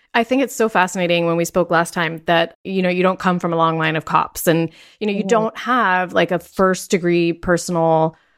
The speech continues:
Speaker 1: connection to first responders, yet you've created this whole program and, and you've really devoted your life to this. And I think
Speaker 2: Mm-hmm.
Speaker 1: it's equally fascinating that before you developed your trainings, you did fire academy and police academy.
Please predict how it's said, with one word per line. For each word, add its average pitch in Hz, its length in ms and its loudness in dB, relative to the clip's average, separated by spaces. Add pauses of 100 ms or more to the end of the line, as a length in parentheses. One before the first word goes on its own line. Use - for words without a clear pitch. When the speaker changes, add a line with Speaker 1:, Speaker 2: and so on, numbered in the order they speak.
(120)
Speaker 1:
connection 175 640 0
to 170 140 -2
first 165 220 0
responders, 160 460 0
yet 170 140 2
you've 165 180 -2
created 165 520 0
this - 440 -2
whole 160 360 2
program 156 580 0
and, 156 160 0 (100)
and 175 80 -6
you've 175 140 -6
really 247 160 2
devoted 185 340 0
your 170 100 2
life 170 220 0
to - 80 -2
this. 156 280 0 (480)
And 202 120 0
I 196 80 2
think 190 160 0
Speaker 2:
Mm-hmm. 185 140 -2
Speaker 1:
it's 180 60 -2
equally 226 300 0
fascinating 165 680 0
that 156 400 0 (440)
before 180 460 0
you 175 460 2 (100)
developed 185 380 0
your 185 80 0
trainings, 180 640 0 (300)
you 196 120 0
did 180 160 0
fire 165 340 0
academy 165 720 0
and 151 120 0
police 175 280 -2
academy. - 600 -2